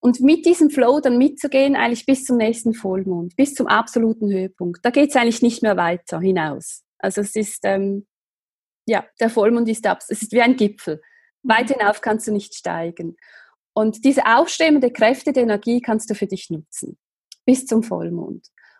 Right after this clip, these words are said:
Speaker 1: Und für mich ist zum Beispiel auch der Vollmond immer eine Zeit, wo ich, ähm, ganz kurz ausruhe, weil wenn man ja einen Gipfel besteigt,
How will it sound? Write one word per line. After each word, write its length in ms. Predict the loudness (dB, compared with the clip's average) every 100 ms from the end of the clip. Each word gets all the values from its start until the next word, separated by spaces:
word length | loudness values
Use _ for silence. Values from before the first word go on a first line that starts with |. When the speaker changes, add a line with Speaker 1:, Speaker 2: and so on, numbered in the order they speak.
| -4
Speaker 1:
Und 140 | -4
für 140 | 2 4
mich 240 | 4 4
ist 120 | 0
zum 80 | 2
Beispiel 260 | 0 2 0
auch 120 | 0
der 100 | -4
Vollmond 380 | -2 0 0 0
immer 180 | -2
eine 200 | 0 -2
Zeit, 400 | -2 -2 0 -2
wo 80 | -4
ich, 220 | -6 -6 -8
ähm, 540 | -6 -4 -6 -6 -8 -14 _ _ _ _ -2
ganz 300 | 2 2 0
kurz 260 | 0 0 0
ausruhe, 540 | -2 -2 -4 -4 -4
weil 220 | -4 -6 -2
wenn 140 | 0
man 120 | 2
ja 80 | 2
einen 200 | 2 2
Gipfel 280 | 2 0 0
besteigt, 600 | 0 -2 -4 -4 -6 -14